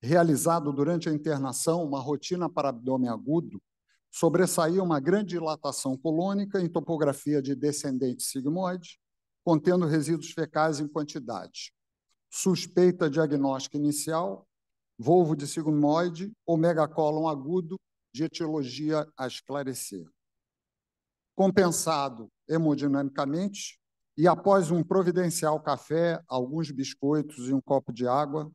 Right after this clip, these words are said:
optei por operá-lo. O residente iniciou a laparotomia, porquanto cedi aos apelos por uma chance no campo operatório, como só acontece.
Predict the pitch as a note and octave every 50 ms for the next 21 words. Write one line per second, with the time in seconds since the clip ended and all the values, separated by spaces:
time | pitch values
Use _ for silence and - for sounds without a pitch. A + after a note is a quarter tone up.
0 | _ - D#3 D3 D3+ - - E3 D#3 E3 E3 E3+ E3 D3+ C#3+ D3+ D3+ - D3 B2+
1 | G#2+ G2+ F#2+ F2+ - _ _ _ _ _ _ _ _ _ _ _ _ _ _ _
2 | _ _ _ _ _ _ _ _ _ - C#3+ A#2 D3 F3+ F3 C#3+ E3 D3+ D#3+ G3
3 | G#3+ F#3+ - F#3+ E3 F3+ F3 - - F#3 E3+ D#3+ D#3+ E3 D#3+ - E3+ D3 D#3 D3
4 | - D3 B2+ B2+ C#3+ E3 F3 F#3+ F3+ F3 F3 _ _ - E3+ E3 - - F3+ F3+
5 | F3+ F3 - - - - F#3+ F#3 D#3 C#3 B2+ B2+ D3 F#3 G#3 G#3+ G3+ - _ _
6 | _ _ _ _ _ _ _ _ _ _ _ _ _ _ _ _ _ - C#3+ D#3+
7 | E3+ D#3+ - F3+ C#3+ - - - F#3+ G3 G#3+ G#3+ F3 D3 B2+ - - - E3+ F3
8 | F3 E3 D3 - - - F#3 G#3 G#3+ F3+ - - E3 D#3 D3 D3+ E3 D#3 C#3+ E3
9 | D3+ - - D#3 C#3+ C#3 B2+ - - C#3+ D3 D#3 D#3+ D#3 D#3 - D#3 D3+ D3+ D3+
10 | - - D3+ D3+ D3+ D3 C3 - C#3+ C3 - - A#2 G2 F2+ - - - - -
11 | -